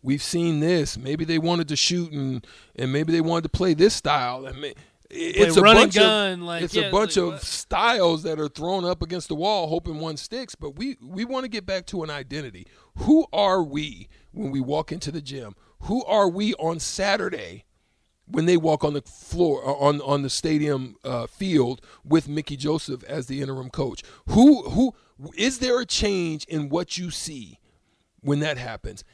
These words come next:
Speaker 1: That's what I think would change the whole dynamic, because right now you just don't know what to expect when
Speaker 2: No.
Speaker 1: they show up, other than the fact
Speaker 2: No.
Speaker 1: that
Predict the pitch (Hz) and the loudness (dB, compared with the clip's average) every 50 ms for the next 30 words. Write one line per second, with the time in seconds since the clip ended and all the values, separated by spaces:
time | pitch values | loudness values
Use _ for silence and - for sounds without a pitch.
0 | _ _ _ _ _ - - 208 254 302 - - 277 202 202 196 208 240 262 - | _ _ _ _ _ -2 0 0 0 0 -2 -2 -2 0 0 0 0 -2 -4 -4
1 | _ 180 170 151 - 143 151 147 - - 208 196 202 208 180 151 175 160 147 165 | _ -6 -6 -4 -6 -8 -8 -6 -4 -4 -4 -4 -4 -8 -8 -8 -8 -8 -4 -2
2 | 190 180 170 165 156 151 156 151 160 175 170 147 143 139 _ 127 127 147 160 - | -2 -2 -2 -2 -4 -6 -6 -6 -8 -8 -8 -8 -10 -12 _ -6 -6 -6 -4 -2
3 | 175 165 156 135 131 127 139 170 180 190 185 190 185 202 214 202 175 156 135 143 | -4 -4 -4 -6 -12 -10 -8 -8 -8 -8 -8 -8 -8 -6 -4 -4 -4 -4 -6 -8
4 | 196 233 196 196 - - - 165 156 147 151 151 147 156 156 - - 165 175 175 | -10 -8 -8 -10 -6 -6 -6 -6 -4 -4 -4 -4 -4 -4 -6 -4 -4 -4 -4 -6
5 | - - - 214 247 - - 180 156 147 143 139 - - 139 123 131 - - _ | -10 -12 -12 -12 -12 -10 -12 -10 -10 -8 -8 -6 -6 -6 -4 -6 -6 -8 -10 _
6 | _ - 165 160 247 226 208 190 196 180 170 160 - - 180 180 160 135 - 175 | _ 0 0 2 2 0 -2 -2 -2 -2 -2 -6 -6 -4 -4 -4 -4 -2 -2 -2
7 | 190 160 139 - | -2 -2 -2 -8